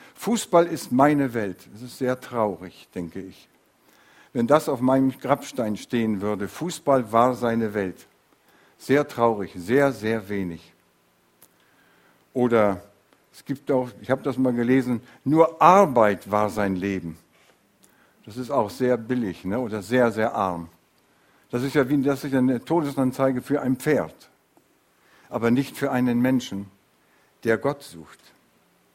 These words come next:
Ja, und oft führen auch diese Dinge zu Süchten verschiedener Art. Wir kennen das, Sexismus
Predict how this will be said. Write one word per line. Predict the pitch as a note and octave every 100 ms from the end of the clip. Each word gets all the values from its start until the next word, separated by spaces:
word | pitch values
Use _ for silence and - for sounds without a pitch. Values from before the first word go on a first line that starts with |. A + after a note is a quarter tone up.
| _ _
Ja, | C3+
und | C3+ B2
oft | D#3 D#3 - -
führen | - - - D#3+ D#3 D3+
auch | C3
diese | A#2 D3+ C#3+ C3+ B2+ A2+ - -
Dinge | G#2 C#3 C#3 B2+
zu | - C3
Süchten | G2+ A#2+ C3 - D3+ D#3+ - _ _ _ _ _
verschiedener | - A2+ - D#3+ C3+ A#2+
Art. | A#2 A#2 C3 - _ _ _ _ _ _ _ _ _ _ _ _ _
Wir | A2
kennen | - B2+ C3+ B2+
das, | B2+ B2+ - - _ _ _ _ _ _ _
Sexismus | - - D3+ - C#3 - - B2+ A#2+ -